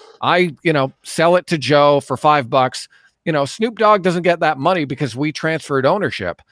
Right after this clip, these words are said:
But with N F Ts, he does. So he gets a cut of not only the big sale, but every sale afterwards. And that's not just with music. That's with artwork, with concert tickets, with anything. And so,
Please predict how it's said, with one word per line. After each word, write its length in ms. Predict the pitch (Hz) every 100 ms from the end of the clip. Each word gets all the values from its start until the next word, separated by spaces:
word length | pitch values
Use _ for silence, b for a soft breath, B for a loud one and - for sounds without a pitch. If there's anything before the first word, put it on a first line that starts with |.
| b b
But 200 | - 147
with 160 | 143 160
N 120 | 170
F 140 | 156
Ts, 500 | - 254 196 139 - - _
he 280 | - 143 165
does. 420 | 120 131 123 73
So 160 | - 113
he 140 | 185
gets 200 | 190 175
a 80 | 147
cut 220 | - 143
of 140 | 127 98
not 260 | 135 185
only 460 | 180 226 156 113 117 b b -
the 80 | 110
big 280 | 104 190 -
sale, 520 | 220 254 151 131 - b
but 140 | - 139 -
every 360 | 170 160 175 170
sale 520 | - 156 147 147 - _ -
afterwards. 680 | 143 143 - 117 95 71 - -
And 120 | 151
that's 240 | 170 -
not 160 | 175 170
just 220 | 151 -
with 140 | 143
music. 320 | 143 139 101 -
That's 200 | 98 107
with 160 | 95 _ -
artwork, 440 | 156 - 123 98 -
with 220 | 110 - _ _ _ _ -
concert 440 | 180 180 - 135
tickets, 300 | 113 98 -
with 160 | 131 - -
anything. 420 | 185 190 127 78 - B B -
And 100 | 135
so, 240 | 156 143